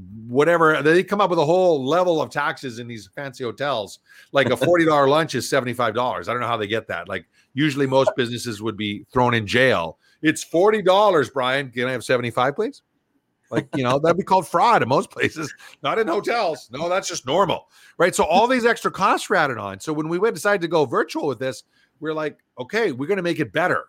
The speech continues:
We're gonna make it better than live." And that's a tough standard, but we're super proud of it. Uh, it's like no event anyone's been to, unless you've been to one of them, because as you know, no speakers, no trainers, no information coming at you.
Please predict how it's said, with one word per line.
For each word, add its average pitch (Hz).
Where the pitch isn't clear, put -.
We're 110
gonna 180
make 190
it 135
better 170
than 160
live." 151
And 113
that's 160
a 170
tough 156
standard, 180
but 143
we're 165
super -
proud 175
of 185
it. 180
Uh, 131
it's 143
like 147
no 165
event 156
anyone's 143
been 107
to, 123
unless 120
you've 98
been 139
to 170
one 110
of 107
them, 123
because 123
as 117
you 190
know, 131
no 135
speakers, 156
no 131
trainers, 139
no 151
information 143
coming 117
at 90
you. 101